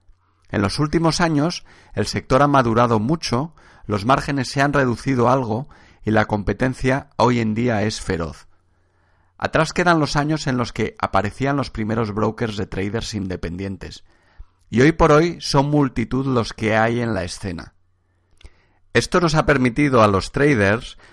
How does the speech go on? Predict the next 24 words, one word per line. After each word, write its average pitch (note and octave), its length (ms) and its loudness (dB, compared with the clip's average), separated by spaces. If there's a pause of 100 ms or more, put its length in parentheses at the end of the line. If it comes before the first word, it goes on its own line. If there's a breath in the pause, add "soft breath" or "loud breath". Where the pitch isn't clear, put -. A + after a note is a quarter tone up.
(160 soft breath)
poder A2+ 360 6
operar B2 420 4
en B2+ 100 2
los G#2 180 0
mercados G#2+ 540 0
con G2+ 180 -4
unos G#2+ 300 -2
costes G#2+ 400 -4
de G2+ 60 -2
ejecución G2+ 680 -6
muchísimo A2+ 800 -4
más G#2+ 340 -2
competitivos, F2+ 840 -8 (420 soft breath)
facilitando A#2 800 -2
que A2+ 180 -4
cada C#3 240 2
año C3 260 0
más A#2+ 380 -2
traders C3 500 -2
independientes A2 1000 -4 (280 soft breath)
consigan A2+ 640 -2
rentabilidades F#2+ 800 0
del F#2 140 -2
mercado. - 480 -8